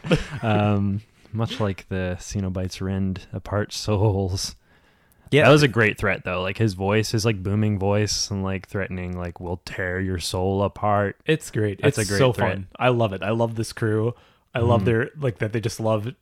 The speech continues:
Speaker 1: observing weird experiments. They just
Speaker 2: Yeah.
Speaker 1: kinda stand there, real, like, calm, and just watch seemingly mostly hooks fly out of nowhere
Speaker 2: They
Speaker 1: and
Speaker 2: like hooks, yeah. And just, although right at the end, Slug Morpheus just, like, pulls out a normal knife.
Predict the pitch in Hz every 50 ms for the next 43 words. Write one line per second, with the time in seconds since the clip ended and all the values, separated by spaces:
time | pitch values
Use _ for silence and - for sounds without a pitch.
0 | _ _ - - 117 113 98 113 107 104 117 117 107 107 107 101 - - - 101
1 | 101 104 104 101 101 - - _ _ _ - - 98 92 90 - 131 113 - -
2 | - 110 110 110 110 110 110 107 107 110 113 120 113 107 113 113 113 117 110 107
3 | 104 101 95 - - _ _ _ _ - - 113 110 110 107 107 107 110 - 104
4 | 101 95 101 - 110 101 98 98 - - - _ - - - - _ _ _ -
5 | - - 175 180 175 160 135 120 120 110 - - 107 - 110 117 - - - -
6 | - - _ _ _ _ _ _ - 110 107 110 110 113 113 113 113 110 110 110
7 | 113 113 120 123 123 107 107 104 104 104 101 - - - - - - 107 104 -
8 | - - - - 107 107 110 110 107 110 104 - _ _ _ - 107 104 104 101
9 | 98 101 98 104 113 - - 127 120 - 127 135 139 156 156 143 127 123 139 147
10 | 131 117 127 139 139 123 - - 127 127 101 110 117 127 - - 123 107 - 110
11 | 95 110 107 - - 107 101 107 107 101 98 98 95 98 104 104 101 107 104 98
12 | 104 104 107 104 104 - - -